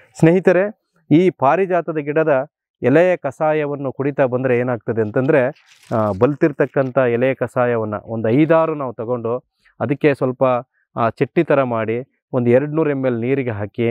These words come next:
ಇದನ್ನ ಒಂದು ನೂರು ಎಮ್ ಎಲ್ ಬರೋವರೆಗೆ ಕುದಿಸಿ, ಆ, ಅದಕ್ಕೆ ಸ್ವಲ್ಪ ಒಣಶುಂಠಿ ಪುಡಿನೂ ಕೂಡ ಒಂದು ಕಾಲು ಚಮಚದಷ್ಟು ಸೇರಿಸ್ಕೊಂಡು, ಆ, ಕಷಾಯ ಮಾಡಿಕೊಂಡು ಬೆಳಗ್ಗೆ ಐವತ್ತು ಎಮ್ ಎಲ್ ಖಾಲಿ ಹೊಟ್ಟೆಗೆ ಮತ್ತೆ ಸಂಜೆ ಐವತ್ತು ಎಮ್ ಎಲ್ ಖಾಲಿ ಹೊಟ್ಟೆಗೆ ಕುಡಿತಾ ಬಂದ್ರೆ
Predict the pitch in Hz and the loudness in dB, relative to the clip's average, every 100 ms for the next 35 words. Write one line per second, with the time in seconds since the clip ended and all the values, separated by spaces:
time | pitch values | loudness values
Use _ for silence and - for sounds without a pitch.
0 | 127 _ _ - _ 135 147 151 139 139 | -4 _ _ -20 _ 2 4 4 0 -4
1 | _ _ _ 143 135 131 123 120 139 170 | _ _ _ -2 0 2 2 0 0 2
2 | 175 160 151 131 123 117 110 - 139 139 | 2 0 -2 0 0 0 -4 -6 -6 -4
3 | 127 120 117 _ _ - 120 113 107 127 | -4 -4 -6 _ _ -4 0 0 0 -2
4 | - 180 165 156 151 139 156 170 165 160 | 0 0 0 0 0 0 -4 -4 -4 -2
5 | 160 151 151 160 175 147 - 135 135 139 | 0 0 0 0 0 -2 0 -2 0 -6
6 | 127 139 131 - 139 127 - 127 117 131 | -4 -4 -4 -2 -2 -2 -2 -2 0 0
7 | - _ _ - 117 107 120 160 151 135 | -2 _ _ -4 -2 0 0 0 0 0
8 | 117 107 110 107 127 - _ _ 117 131 | -4 -4 -2 -2 -2 -6 _ _ 2 4
9 | 160 175 127 139 135 139 131 120 127 117 | 4 2 2 0 -2 -4 -4 -2 -2 -2
10 | 107 113 113 107 143 - _ _ 131 156 | -4 -4 -2 -2 -2 -6 _ _ -4 -2
11 | - 143 175 180 143 135 123 123 113 113 | 0 2 2 2 0 -2 -4 -4 -4 -2
12 | 117 117 117 - 110 110 117 117 113 110 | -2 -2 -6 -4 -4 -2 -2 0 0 0
13 | 104 117 | 0 0